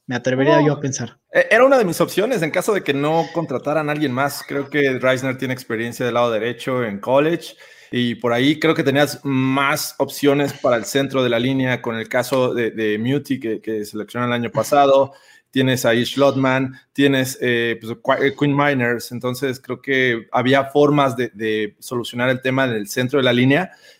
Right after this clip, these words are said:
Speaker 3: no tanto el lado derecho, y creo que Reisner yo sí lo veía como candidato.
Speaker 1: Pues mira, y, eh, Juan Ditrani,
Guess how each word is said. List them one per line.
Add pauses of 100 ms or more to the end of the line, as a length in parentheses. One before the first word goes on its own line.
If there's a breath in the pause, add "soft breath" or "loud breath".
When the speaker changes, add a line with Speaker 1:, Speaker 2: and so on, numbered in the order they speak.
(120)
Speaker 3:
no
tanto
el
lado
derecho,
y
creo
que
Reisner
yo
sí
lo
veía
como
candidato. (1200 loud breath)
Speaker 1:
Pues
mira, (160)
y,
eh, (180)
Juan
Ditrani,